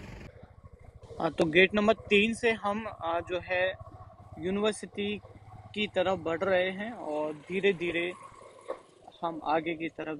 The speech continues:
जा रहे हैं। और हमने बाइक के हेलमेट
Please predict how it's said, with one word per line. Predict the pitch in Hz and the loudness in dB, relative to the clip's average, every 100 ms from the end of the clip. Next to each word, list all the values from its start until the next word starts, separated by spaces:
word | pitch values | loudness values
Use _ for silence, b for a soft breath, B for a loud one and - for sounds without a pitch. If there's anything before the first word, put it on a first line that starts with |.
| - | -4
जा | 147 | -2
रहे | 156 160 | 0 0
हैं। | 208 | -2
और | 208 165 180 | -2 -2 2
हमने | 185 202 220 | 6 8 8
बाइक | 175 180 190 - 202 | 8 6 6 -2 -6
के | 190 - 190 190 185 - - - - - - - - | -6 -2 0 0 0 -8 -20 -18 -18 -16 -10 -8 -4
हेलमेट | 185 196 196 185 208 | 6 8 12 12 12